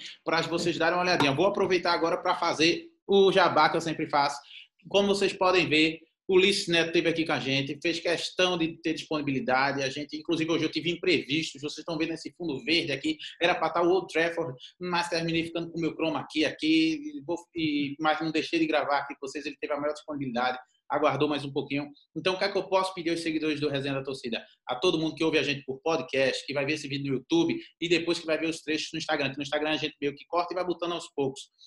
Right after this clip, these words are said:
O que é que eu peço pra vocês? Que deem essa moral de volta pra ele, que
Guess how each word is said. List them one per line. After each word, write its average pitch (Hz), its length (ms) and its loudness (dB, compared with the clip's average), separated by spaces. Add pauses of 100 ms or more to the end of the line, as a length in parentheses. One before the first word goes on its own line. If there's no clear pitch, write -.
(180)
O 170 120 0
que 196 80 2
é 190 60 4
que - 60 -2
eu 190 100 0
peço 170 200 0
pra 165 100 -4
vocês? 135 340 -4 (380)
Que 226 120 -2
deem 220 200 0
essa 220 200 -4
moral 190 240 0
de 180 80 -2
volta 156 360 0
pra 165 200 -2
ele, 160 360 0
que 165 200 -6